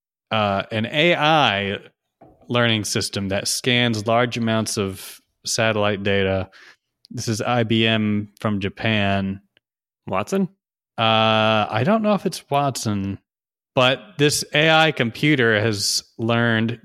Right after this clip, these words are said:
Speaker 1: to discover new Nazca lines. It has somehow learned and recognized and pointed out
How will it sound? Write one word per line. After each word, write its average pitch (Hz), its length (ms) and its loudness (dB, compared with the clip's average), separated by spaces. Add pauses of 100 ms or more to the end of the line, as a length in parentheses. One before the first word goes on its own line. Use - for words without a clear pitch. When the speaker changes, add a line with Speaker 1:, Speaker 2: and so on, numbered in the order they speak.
Speaker 1:
to 123 100 -2
discover 107 520 -2
new 117 840 2 (640)
Nazca 110 400 -2
lines. 98 720 -4 (520)
It 107 260 -2
has 101 360 -4 (240)
somehow 170 540 2
learned 139 680 2 (720)
and 113 300 -2
recognized 113 1000 0
and 107 180 -6
pointed 127 300 0
out 110 260 2